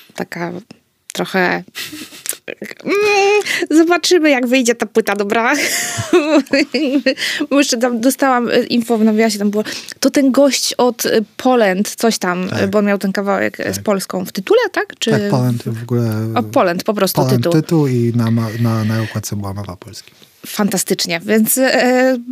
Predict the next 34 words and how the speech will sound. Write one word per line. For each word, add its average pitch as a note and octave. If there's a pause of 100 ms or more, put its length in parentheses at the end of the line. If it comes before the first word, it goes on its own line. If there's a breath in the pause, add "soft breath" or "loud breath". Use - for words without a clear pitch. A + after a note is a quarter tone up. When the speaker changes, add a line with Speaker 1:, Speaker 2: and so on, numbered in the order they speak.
(200)
Speaker 1:
m, A#3+ (520)
tak A3+
sobie, A#3 (380)
e, A3
zrobiłam G#3+
taką, G#3
wiecie, G3
ten G#3
wentyl A3
bezpieczeństwa, G#3+
że G#3
no, D#4+
zobaczymy, B3
jak -
ta A#3
płyta A3+
wyjdzie, G3+
czy G3+
będzie G3
spoko. F#3
No, G3
ale A3+
okazało A#3+
się, A3+
że A3+
rzeczywiście, G3+ (340)
em, F#3+ (140)
bo G#3+
tam G3+
też G#3+ (200)
w -
produkcji, G3
e, F#3 (500 loud breath)
maczali F3+